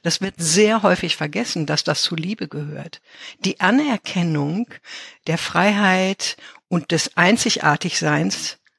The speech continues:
des anderen, des Kindes. Das ist für mich Liebe. Und wenn wir, ähm, im Verlauf unseres Gespräches, werden wir da vielleicht häufiger noch drauf zurückkommen, das ist etwas, was wir uns wirklich klar machen. Liebe heißt nicht,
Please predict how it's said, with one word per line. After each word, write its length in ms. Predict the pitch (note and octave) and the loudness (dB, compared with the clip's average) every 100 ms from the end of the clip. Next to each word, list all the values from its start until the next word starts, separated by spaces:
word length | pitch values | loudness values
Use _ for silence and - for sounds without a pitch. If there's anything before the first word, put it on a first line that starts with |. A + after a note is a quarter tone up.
| _ _ | _ _
des 140 | F3 - | 0 2
anderen, 380 | F#3 G3+ D3+ | 2 0 -2
des 160 | C#3+ - | 0 -2
Kindes. 580 | - F3+ F3 C#3 - - _ _ _ | -2 -2 -2 -4 -4 -6 _ _ _
Das 200 | - F3 | -2 0
ist 120 | - - | 0 0
für 140 | F3+ | 2
mich 240 | D#3+ D3+ | 0 -2
Liebe. 320 | D#3+ E3 D3 C3+ - - - | -4 -4 -4 -6 -8 -14 -2
Und 200 | F3 D#3+ | 2 4
wenn 180 | F3 F3 | 4 6
wir, 260 | E3+ D#3+ - _ | 4 4 0 _
ähm, 320 | F3 E3+ D3+ | 0 2 2
im 120 | F#3 D#3+ | 0 0
Verlauf 400 | E3+ D3+ D#3 G3 | 2 4 4 2
unseres 300 | F3 D#3+ - | 0 0 -2
Gespräches, 580 | E3 - D#3+ F3+ F#3+ | -4 -2 -2 0 -2
werden 140 | F3+ E3 | -2 0
wir 100 | D#3+ | 0
da 120 | D#3+ | -2
vielleicht 340 | - D3+ E3+ | -2 -2 0
häufiger 340 | E3+ E3+ E3+ E3 | -2 -2 -2 0
noch 140 | D#3 | -2
drauf 240 | - D#3 - | -2 -4 -4
zurückkommen, 640 | E3+ E3+ - F#3+ F#3+ G3 - - - - _ | -4 -6 -2 0 2 0 -4 -8 -8 -12 _
das 240 | - F#3 | 0 2
ist 120 | G#3 - | 2 2
etwas, 320 | F3+ F3 - | 0 0 0
was 160 | D#3+ | -2
wir 60 | E3 | -2
uns 160 | D3+ - | -4 -4
wirklich 320 | E3 D#3+ - | -6 -6 -6
klar 240 | E3 D#3 | -4 -2
machen. 400 | D3+ D3 - D#3+ - _ _ _ _ _ | -2 -6 -10 -16 -20 _ _ _ _ _
Liebe 520 | F3+ G#3 C4+ C#4+ C4 | 0 2 4 2 0
heißt 320 | F#3 F3 - F3 | 0 2 2 2
nicht, 400 | B3 D4+ - | 0 0 -4